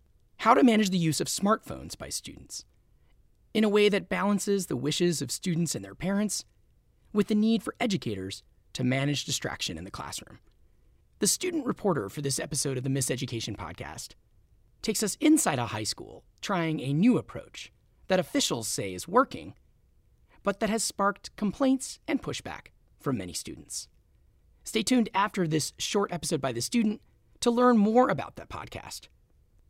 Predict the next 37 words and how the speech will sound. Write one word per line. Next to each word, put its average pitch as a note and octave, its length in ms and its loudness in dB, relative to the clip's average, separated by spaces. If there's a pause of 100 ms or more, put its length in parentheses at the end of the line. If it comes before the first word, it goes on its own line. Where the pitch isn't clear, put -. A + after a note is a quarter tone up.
(160)
which A3+ 160 0
is A3+ 100 2
run A#3 280 4
by G3+ 140 2
a F3+ 60 2
nonprofit F3 600 0 (120)
founded D#3+ 380 0
by B2 220 -4
two D3+ 320 -4
former A2 360 -6
teachers G#3+ 520 -2
with E3+ 180 -6
journalism G2 480 -6
backgrounds. - 560 -16 (1400)
Regular G#3 300 4
listeners F3+ 400 2
may E3 160 4
remember D3+ 320 2
that E3 140 -2
we F3+ 120 -2
told - 300 -4
the C3 80 -4
story E2 480 -8
of A#2 120 -14
that - 240 -14
podcasting - 540 -10
effort - 300 -6 (220)
in G3+ 100 2
an A3 80 0
episode G#3 400 -2
of F3+ 60 -4
the G3 120 -6
EdSurge F#3 340 -2
podcast A#2 580 -6 (180)
late - 160 -8
last E2+ 240 -10
year. - 260 -10